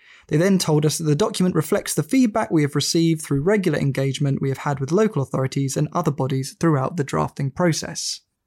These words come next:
That's cleared that up then. And that's it. On today's episode, we've learned that our rivers may still receive a clean bill of health as part of a tick box exercise, that microplastics are not our friends, but they are to disease-resistant bacteria,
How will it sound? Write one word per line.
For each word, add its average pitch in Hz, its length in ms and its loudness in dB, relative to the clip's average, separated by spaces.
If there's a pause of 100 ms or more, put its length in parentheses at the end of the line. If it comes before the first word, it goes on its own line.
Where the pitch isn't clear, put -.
(100)
That's - 160 -12
cleared 123 280 -8
that 160 200 -2
up - 180 -12
then. - 260 -12 (680)
And 214 120 2
that's 269 180 0
it. 339 240 0 (380)
On 196 100 2
today's 254 400 2
episode, 185 440 2
we've 214 220 4
learned 151 380 4
that 165 80 2
our 180 160 4
rivers 233 300 4
may 226 240 4
still 240 260 2
receive 196 340 4
a 170 60 2
clean 202 320 4
bill 175 160 4
of 156 80 2
health 151 320 0
as 143 80 0
part 156 320 0
of 135 80 -2
a 135 60 -2
tick - 320 -4
box - 320 -4
exercise, 143 760 -4 (340)
that 170 120 2
microplastics 202 960 0
are 165 120 2
not 190 280 4
our 165 100 0
friends, 156 720 2 (160)
but 156 80 0
they 156 160 4
are 170 220 2
to 165 120 -2
disease-resistant 147 840 2
bacteria, 147 680 0